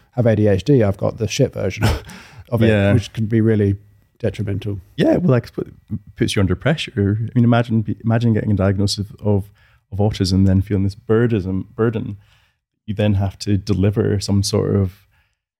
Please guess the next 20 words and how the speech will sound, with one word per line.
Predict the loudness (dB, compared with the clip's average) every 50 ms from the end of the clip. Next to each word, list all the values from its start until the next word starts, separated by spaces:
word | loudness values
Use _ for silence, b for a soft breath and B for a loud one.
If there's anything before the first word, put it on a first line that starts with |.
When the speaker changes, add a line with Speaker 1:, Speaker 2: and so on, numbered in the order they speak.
| _ _ _ _ _ _ -8
Speaker 2:
I |
don't | -6 -2
know, | 0 0
you've | 2 0 0 -2
got | -4 -2
some | 0 0
responsibility | 0 0 0 0 -2 -2 -2 -2 -2 0 0 0 0 -2 -8 -14
to | -14 -12 -8
the | -4 -2
world. | 0 0 2 2 2 0 0 0
Speaker 1:
Yeah. | 0 -2 -4 -8 _ _ -4
Speaker 2:
Um, | -2 0 0 0 0 0 0 0 -2 -4 -6 _ _ _ _
Speaker 1:
Like, | -4 -2 -2 -2 -6 -6 -4
if | -4 -4 -2 -2
you, | -2 0 2 2
an | 2 4 4
autism | 4 4 4 2 2 2 2
diagnosis, | 2 2 2 0 0 0 0 -2 -2 -6 -6 -6
and | -4 -4
then | -2 -2 -2 -2